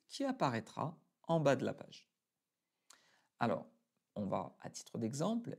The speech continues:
essayer de se positionner au niveau du texte Jersey. Alors, Jersey se trouve quelque part. Pour le trouver plus rapidement, je vais faire un contrôle F, puis je vais taper Jersey. Voilà, il le trouve. Et là, je vais essayer d'expliquer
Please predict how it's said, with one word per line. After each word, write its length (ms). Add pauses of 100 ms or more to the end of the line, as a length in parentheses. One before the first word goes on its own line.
(120)
essayer 280
de 60
se 140
positionner 920
au 80
niveau 320
du 160
texte 480
Jersey. 580 (640)
Alors, 260
Jersey 420
se 140
trouve 180
quelque 240
part. 360
Pour 160
le 80
trouver 320
plus 180
rapidement, 500
je 100
vais 80
faire 200
un 160
contrôle 520
F, 260 (120)
puis 140
je 60
vais 60
taper 380 (220)
Jersey. 600 (720)
Voilà, 160
il 80
le 100
trouve. 360 (360)
Et 80
là, 120
je 80
vais 60
essayer 180
d'expliquer 640